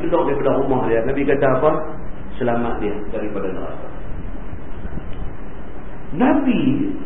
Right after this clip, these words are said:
orang boleh kata to that extent, Nabi pergi ke, sampai ke tahap tu. Menjadi contoh, menjadi satu benda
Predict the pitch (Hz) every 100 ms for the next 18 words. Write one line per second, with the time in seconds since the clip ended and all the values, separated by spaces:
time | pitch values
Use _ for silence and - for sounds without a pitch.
0 | - - - - - 151 151 190 185 180
1 | 185 185 190 202 - 208 233 - - -
2 | - - - - - - 185 220 202 240
3 | 208 208 208 - 233 247 220 - 233 -
4 | 254 - - - - - - - - -
5 | - - - - - - - - - -
6 | - - - 180 220 214 - 269 269 262
7 | - - 202 214 226 226 233 226 214 208
8 | - - - - - - - - - -
9 | - 254 208 254 262 269 269